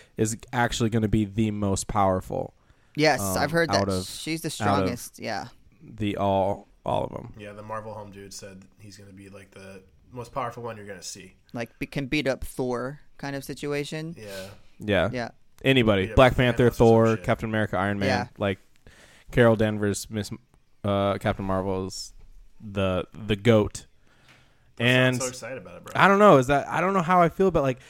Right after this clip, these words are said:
Speaker 1: it's not that I, it's not that I'm upset
Speaker 3: Well,
Speaker 1: because
Speaker 3: wait, wait, wait. You haven't, you haven't let
Speaker 1: All
Speaker 3: J R
Speaker 1: right, my
Speaker 3: go
Speaker 1: bad.
Speaker 3: yet.
Speaker 1: Go ahead.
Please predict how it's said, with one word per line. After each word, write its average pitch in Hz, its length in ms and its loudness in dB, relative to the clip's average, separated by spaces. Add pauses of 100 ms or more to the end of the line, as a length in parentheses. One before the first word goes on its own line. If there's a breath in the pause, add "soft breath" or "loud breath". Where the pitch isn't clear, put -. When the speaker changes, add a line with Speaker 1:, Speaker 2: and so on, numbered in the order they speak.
(140)
Speaker 1:
it's 135 120 -4
not 208 160 2
that 233 100 2
I, 165 200 6 (120)
it's 135 140 -4
not 196 120 4
that 226 80 2
I'm 185 120 0
upset 151 360 0
Speaker 3:
Well, 160 140 0
Speaker 1:
because 131 140 2
Speaker 3:
wait, 180 180 0
wait, 170 180 0
wait. 123 280 -6
You 139 100 -6
haven't, 151 320 -8
you 139 80 -8
haven't 156 160 -6
let 131 100 -4
Speaker 1:
All 120 40 4
Speaker 3:
J 107 80 4
R 95 80 2
Speaker 1:
right, 127 80 -4
my 131 100 4
Speaker 3:
go 120 40 2
Speaker 1:
bad. 98 180 0
Speaker 3:
yet. - 60 -14
Speaker 1:
Go 139 100 4
ahead. 104 180 2